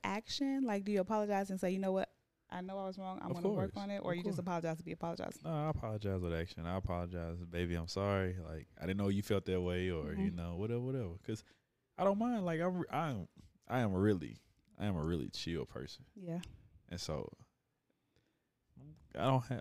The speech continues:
Speaker 2: like, I don't, my ego's not that big to where I can't apologize or
Speaker 1: Okay.
Speaker 2: I gotta be right all the time. I, I would do like being heard.
Speaker 1: Yeah.
Speaker 2: Like, if we're having a disagreement, like, I like being heard, but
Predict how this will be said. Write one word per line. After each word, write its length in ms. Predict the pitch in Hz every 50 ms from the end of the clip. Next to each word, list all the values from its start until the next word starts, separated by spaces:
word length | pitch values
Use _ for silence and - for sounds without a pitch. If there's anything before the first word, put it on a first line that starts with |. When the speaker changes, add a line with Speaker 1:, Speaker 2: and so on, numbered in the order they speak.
| - -
Speaker 2:
like, 240 | 87 92 92 - -
I 100 | 80 113
don't, 280 | 123 127 120 117 110 107 - - -
my 140 | 110 113
ego's 300 | 110 127 117 113 101 95
not 180 | 101 95 87 80
that 180 | 87 87 85 82
big 200 | 87 87 85 82
to 80 | - 80
where 100 | 80 82
I 60 | 80
can't 220 | 80 - 85 76 76
apologize 640 | - - 78 76 73 73 76 71 73 76 78 73
or 60 | -
Speaker 1:
Okay. 220 | 131 143 165 180 185 202 202 - _ _ _ _ _ -
Speaker 2:
I 100 | - 196
gotta 200 | 180 90 87 -
be 140 | 82 87 85
right 200 | 85 82 82 80
all 120 | 78 73 73
the 60 | 73
time. 240 | - - 78 73 - -
I, 180 | - 76 78 76 - -
I 80 | - 82
would 160 | 90 85 85
do 120 | 95 113 117
like 320 | 107 101 92 90 85 - - - - -
being 220 | 98 90 80 73
heard. 540 | 69 - 95 131 175 156 98 78 71 95 - - - _ _ _ _ _ -
Speaker 1:
Yeah. 300 | 214 202 175 151 156 214 226 - - - _ - -
Speaker 2:
Like, 160 | - 80 78 73
if 160 | 80 80 - 92
we're 80 | 98
having 280 | 101 101 92 87 85 82
a 60 | 73
disagreement, 800 | 71 80 95 92 95 82 78 87 113 123 113 90 82 82 69 - - - 71
like, 240 | 69 62 65 - - - - - - - - -
I 60 | 80
like 200 | 87 87 87 82
being 160 | 78 85 73 71
heard, 480 | 73 90 110 117 101 80 69 64 - - - _ - -
but 200 | - - - -